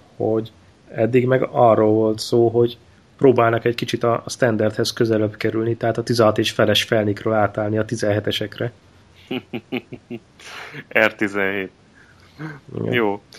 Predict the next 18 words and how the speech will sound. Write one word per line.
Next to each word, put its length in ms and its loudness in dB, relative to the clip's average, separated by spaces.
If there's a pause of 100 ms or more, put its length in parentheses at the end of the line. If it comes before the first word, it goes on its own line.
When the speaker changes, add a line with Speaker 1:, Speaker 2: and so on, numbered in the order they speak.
(380)
Speaker 2:
Egyébként 520 -4
a 40 -4
Michelin 540 -4 (380)
tapasztalatok 760 -4
azok 200 -8 (160)
egészen 460 -6
érdekesek, 580 -4
szóval 160 -4
nagyon 240 -2
sok 280 -10
versenyző 460 -4
szájon 420 -2
csúszott. 520 -10 (300)
Állítólag 380 -4
nem 100 2
Speaker 1:
Hát 100 0
Speaker 2:
lehet. 160 4
Speaker 1:
vegyesek. 360 -2